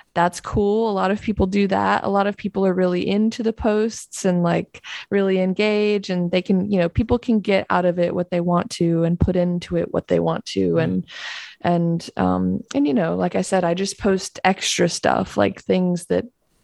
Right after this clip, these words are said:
Speaker 1: are random, but, like, still feel, you know, um, interesting enough to, like,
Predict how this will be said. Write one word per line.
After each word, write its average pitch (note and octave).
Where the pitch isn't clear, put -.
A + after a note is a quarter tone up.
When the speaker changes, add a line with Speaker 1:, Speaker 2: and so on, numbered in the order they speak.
Speaker 1:
are G3+
random, F3+
but, F3
like, E3+
still G3
feel, F3
you F#3
know, F3+
um, F#3+
interesting F#3+
enough E3+
to, F3+
like, F#3+